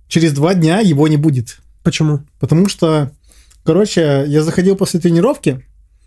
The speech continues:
Speaker 1: и там самая свежая курица, самая нижняя.
Speaker 2: Да.
Speaker 1: То есть я прям туда, прям вниз копаюсь, беру самое последнее, потому что там всегда свежее всё. Двадцать шестого ноября, по-моему, была сделана.
Speaker 2: Мгм.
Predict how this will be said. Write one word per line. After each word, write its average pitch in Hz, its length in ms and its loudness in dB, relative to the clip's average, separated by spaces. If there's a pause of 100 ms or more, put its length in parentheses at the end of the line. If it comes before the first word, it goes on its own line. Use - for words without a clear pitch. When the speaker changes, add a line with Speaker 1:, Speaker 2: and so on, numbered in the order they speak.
(120)
Speaker 1:
и 147 80 -2
там 196 200 0
самая 185 380 0
свежая 143 460 0
курица, 214 400 0
самая 135 320 2
нижняя. 131 1040 2 (100)
Speaker 2:
Да. 175 120 0
Speaker 1:
То 135 60 2
есть 131 140 -2
я 147 80 2
прям 151 200 0
туда, 165 280 2
прям 143 260 0
вниз 175 320 4
копаюсь, 147 460 0
беру 151 220 2
самое 180 280 2
последнее, 156 540 0
потому 139 240 0
что 139 180 -4
там 143 280 0 (640)
всегда 151 440 0
свежее 147 480 0
всё. 120 260 -6 (680)
Двадцать 156 420 0
шестого 170 640 0 (560)
ноября, 147 480 0
по-моему, 151 380 2
была 139 220 2
сделана. 131 600 0
Speaker 2:
Мгм. 165 360 2